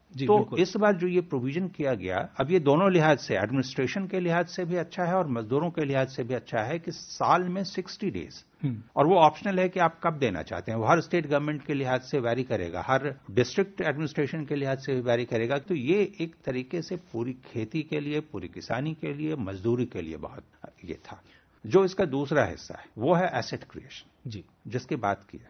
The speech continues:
Speaker 2: और asset creation सिर्फ इस मायने में नहीं कि भाई, ये हम कुछ बना रहे हैं तो बनाते चले जाएं। Prioritize करना जो होता है कि आपने प्राथमिकता तय की, ये बहुत सोच समझकर, मुझे लगता है, बहुत वैज्ञानिक तरीके से इस पर सोचा गया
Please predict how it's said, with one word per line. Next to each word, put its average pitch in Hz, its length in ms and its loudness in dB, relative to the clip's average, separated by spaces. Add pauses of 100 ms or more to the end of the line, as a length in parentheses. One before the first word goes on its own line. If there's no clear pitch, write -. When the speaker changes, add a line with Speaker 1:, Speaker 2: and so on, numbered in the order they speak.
(140)
Speaker 2:
और 147 260 2
asset 214 360 0
creation 170 840 -2 (180)
सिर्फ - 420 -2 (100)
इस 165 200 -2
मायने 175 360 2
में 165 160 -2
नहीं 160 300 -2
कि 170 120 -4
भाई, 156 260 2
ये 156 180 2
हम 143 400 -4 (160)
कुछ 160 180 -4
बना 120 280 2
रहे 135 120 2
हैं 131 140 -2
तो 135 100 -2
बनाते 101 320 -4
चले 76 260 -8
जाएं। 71 140 -14 (180)
Prioritize 180 640 6
करना 139 320 -2
जो 107 180 -2
होता 90 280 -6
है 87 140 -4
कि 113 120 -6
आपने 127 300 2
प्राथमिकता 127 800 2
तय 143 340 0
की, 113 380 -6 (140)
ये 170 220 2
बहुत 196 300 2
सोच 170 280 -2
समझकर, 160 340 0
मुझे 147 240 2
लगता 147 280 0
है, 147 80 0
बहुत 135 220 -2
वैज्ञानिक 120 420 0
तरीके 127 340 -2
से 131 120 -6
इस 110 100 -8
पर 110 140 -8
सोचा 107 340 -6
गया 76 300 -10